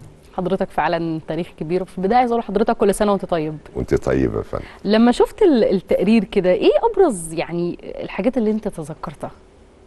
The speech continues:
Speaker 2: آه، والله، آه، ما انت عارفه اللقطات من دي ساعات ما بتبقاش عند الواحد.
Speaker 1: مهم.
Speaker 2: وما بتشوفيها بت-، بتبص تلاقي السنين جريت بسرعه.
Speaker 1: مهم.
Speaker 2: بس بحمد الله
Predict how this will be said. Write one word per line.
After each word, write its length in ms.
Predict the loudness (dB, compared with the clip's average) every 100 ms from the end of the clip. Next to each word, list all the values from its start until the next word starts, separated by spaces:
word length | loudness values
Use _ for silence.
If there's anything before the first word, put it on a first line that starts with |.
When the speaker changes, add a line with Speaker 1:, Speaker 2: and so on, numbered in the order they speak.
| -12
Speaker 2:
آه، 140 | -6
والله، 880 | -4 0 2 2 2 2 2 4 4 4
آه، 600 | 4 4 2 0 -2 -4
ما 280 | -2 0 0
انت 180 | 0 0
عارفه 320 | 0 0 0
اللقطات 840 | 0 -2 -4 0 2 2 0 -2 -2
من 140 | -4
دي 160 | -4 -4
ساعات 340 | -2 -2 -2
ما 60 | -6
بتبقاش 440 | -6 -4 -4 -2
عند 200 | -4 -4
الواحد. 340 | -2 -2 -2 -6 -14 -20 -20 -10
Speaker 1:
مهم. 240 | -8 -8 -14 -16 -6
Speaker 2:
وما 880 | -2 2 2 2 0 -2 -2 -2 -4
بتشوفيها 680 | -4 -10 -4 0 2 2 2
بت-، 220 | 0 -6 -6 -4
بتبص 520 | -2 -2 -2 -4 -4
تلاقي 400 | -2 0 2 0
السنين 600 | -2 -8 -8 -4 -2 0
جريت 400 | 0 0 -2 -4
بسرعه. 440 | -6 -2 0 0 -6 -12 -4
Speaker 1:
مهم. 260 | -2 -2 -8 -16 _ -20 -20 -12 -6
Speaker 2:
بس 260 | -6 -4
بحمد 480 | -2 -2 -2 -2 -2 -2 -14 -8 -2
الله 380 | 0 2 0